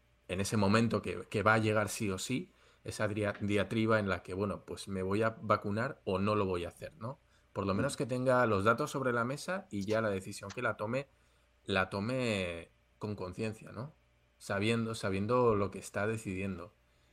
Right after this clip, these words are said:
y no, no guiado por el miedo, por las dudas, como decía él, "Me la pongo, no me lo pongo, no estoy convencido", sino que la decisión que, que tome,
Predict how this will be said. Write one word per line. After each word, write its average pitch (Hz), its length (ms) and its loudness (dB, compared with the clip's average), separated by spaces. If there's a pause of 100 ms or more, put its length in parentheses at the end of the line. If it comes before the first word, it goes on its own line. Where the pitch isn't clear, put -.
(100)
y 90 140 -8
no, 98 440 0
no 95 140 2
guiado 104 340 4
por 98 160 -2
el 85 100 -6
miedo, 117 380 0
por 101 160 -2
las 85 200 -6
dudas, 117 320 0
como 90 200 -6
decía 101 280 -4
él, 104 220 -4 (320)
"Me 98 120 -6
la 92 160 -6
pongo, 117 240 0
no 113 100 0
me 113 100 0
lo 95 180 -2
pongo, 117 460 -4 (220)
no 101 120 -8
estoy 113 180 -6
convencido", 120 680 0 (460)
sino 95 380 -2
que 95 100 -4
la 92 100 0
decisión 98 380 -2
que, 104 520 2
que 98 120 -6
tome, 107 420 -2